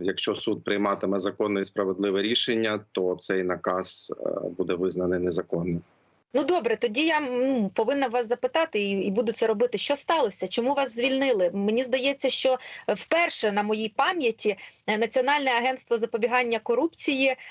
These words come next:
Speaker 2: е, має ось такий, е, кадровий скандал, який вилився в публічний простір. До цього якось нібито,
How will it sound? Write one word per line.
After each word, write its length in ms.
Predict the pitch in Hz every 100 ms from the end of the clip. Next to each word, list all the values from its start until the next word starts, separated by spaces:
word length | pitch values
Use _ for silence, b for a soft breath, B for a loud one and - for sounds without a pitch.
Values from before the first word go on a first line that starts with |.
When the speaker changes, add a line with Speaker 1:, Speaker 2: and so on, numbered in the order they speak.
| B
Speaker 2:
е, 260 | - 226 220
має 360 | 220 277 254 247
ось 280 | 220 -
такий, 440 | - 233 262 254 226
е, 140 | 220 -
кадровий 500 | 247 226 226 208 214
скандал, 680 | - 214 208 202 294 320 240
який 280 | 208 220 208
вилився 440 | 226 214 - 214
в 60 | 196
публічний 540 | 202 202 214 - 196
простір. 540 | - 254 311 - 233
До 120 | 190 202
цього 320 | - 277 262
якось 380 | 214 208 202 214
нібито, 520 | 247 233 226 214